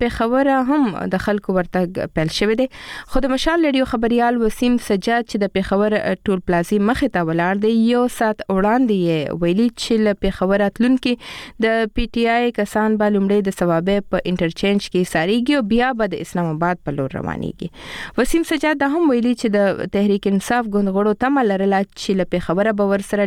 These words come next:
ډېر کسان ورځي، خو هغه وایي چې د احتجاج لپاره له پېښوره د روان شوو کسانو شمېره هغه عمره زیاته نه ښکاري.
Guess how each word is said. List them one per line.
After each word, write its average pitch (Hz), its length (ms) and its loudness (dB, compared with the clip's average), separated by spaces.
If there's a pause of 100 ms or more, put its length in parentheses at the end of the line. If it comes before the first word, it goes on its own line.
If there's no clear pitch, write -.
(100)
ډېر 254 180 0
کسان 175 380 -2
ورځي، 175 360 0
خو 262 140 0
هغه 202 400 0
وایي 240 180 2
چې - 200 -8
د - 80 -
احتجاج 214 500 -2
لپاره 196 400 0
له 165 100 -2
پېښوره 196 540 0
د 175 100 -2
روان 165 300 -2
شوو 240 260 0
کسانو 208 400 0
شمېره 190 300 0 (500)
هغه 233 240 2
عمره 202 240 2 (240)
زیاته 180 340 0 (140)
نه 185 100 2
ښکاري. - 340 -8